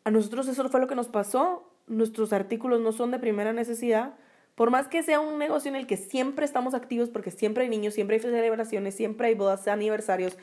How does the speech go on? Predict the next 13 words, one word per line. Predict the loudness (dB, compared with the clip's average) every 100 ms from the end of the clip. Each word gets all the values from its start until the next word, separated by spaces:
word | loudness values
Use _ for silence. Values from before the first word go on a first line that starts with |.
| -20 -20 _ -20 _
lo | 2 4 4
que | 0
sea. | 0 -2 -2 -8 -20 _ _ _ 0
Así | 2 2
sea | 4
una | 4 2 2
bulla | 2 2 4
de | 2
diez | 0 0
personas, | 0 0 -2 -2
siempre | 0 0
hay | 0
pastel, | -2 0 0 -2 -6